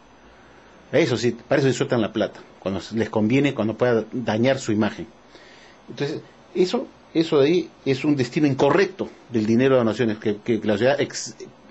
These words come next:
eh, ins-, eh, exhorta a los fieles a dar de buena gana y sea a dar alegre.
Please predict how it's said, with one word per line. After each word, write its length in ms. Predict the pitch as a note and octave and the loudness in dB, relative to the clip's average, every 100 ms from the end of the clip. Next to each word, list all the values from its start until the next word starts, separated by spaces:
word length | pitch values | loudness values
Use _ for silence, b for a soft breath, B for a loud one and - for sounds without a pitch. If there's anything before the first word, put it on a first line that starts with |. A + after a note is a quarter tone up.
| - - | -20 -2
eh, 140 | D3+ D3+ | 0 4
ins-, 340 | F3 B2+ - | 4 2 0
eh, 180 | D#3+ C#3+ C#3 | 2 2 2
exhorta 540 | B2+ - G#3 E3+ - A2+ | -4 -2 0 0 2 0
a 60 | |
los 160 | A2 A2 | 0 -2
fieles 340 | C#3+ C#3 B2+ | -2 0 0
a 80 | A#2+ | 2
dar 240 | B2 C#3 - B - | 2 0 -6 B -2
de 80 | |
buena 260 | B2+ C3+ A#2+ | 2 2 2
gana 380 | B2 C#3 C3+ C3+ B B | 2 2 0 -4 B B
y 140 | A#2 | -4
sea 240 | C#3 C3+ | 2 2
a 40 | A#2+ | 4
dar 220 | A2+ B2 | 2 2
alegre. 480 | A#2 C3 A#2+ G#2 | 2 2 2 -2